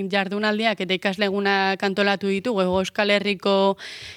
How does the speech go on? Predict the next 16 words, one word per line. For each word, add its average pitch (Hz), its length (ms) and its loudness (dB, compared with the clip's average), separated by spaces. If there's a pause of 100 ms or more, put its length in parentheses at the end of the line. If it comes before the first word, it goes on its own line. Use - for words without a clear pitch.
(100)
campus 208 640 -2
eta 202 500 2
ikastetxe 202 1200 2
desberdinetan, 214 880 0 (440)
e, 190 960 2
gure 208 260 2 (760)
errealitatea 214 800 0
hobe 196 180 2
ezagutzeko 214 640 -2
eta 190 160 2
hezkuntza, 214 600 2 (800)
hezkuntzatik 202 1500 0
lantzeko, 214 580 0 (380)
eta 208 300 0
jardunaldi 220 640 0
eta 208 200 0